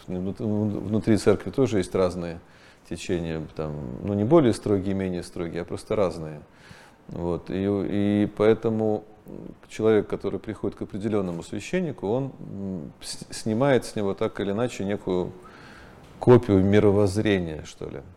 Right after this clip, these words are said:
Вот, и, и если у священника, священник может быть очень веселый и прекрасный, но при этом очень-очень серьезный,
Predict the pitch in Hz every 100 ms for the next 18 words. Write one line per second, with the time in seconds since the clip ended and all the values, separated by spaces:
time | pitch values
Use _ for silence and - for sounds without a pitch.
0 | _ _ _ _ - - _ - - 104
1 | 101 90 - 101 101 104 101 101 98 -
2 | - _ _ _ _ _ - - 104 104
3 | 104 104 101 101 - - - 107 110 -
4 | 113 107 - 113 - 127 107 92 110 -
5 | 113 131 113 117 113 120 110 113 107 -
6 | 165 135 107 104 107 - 156 156 110 101
7 | 101 117 117 110 104 104 95 - 98 -
8 | 107 143 139 107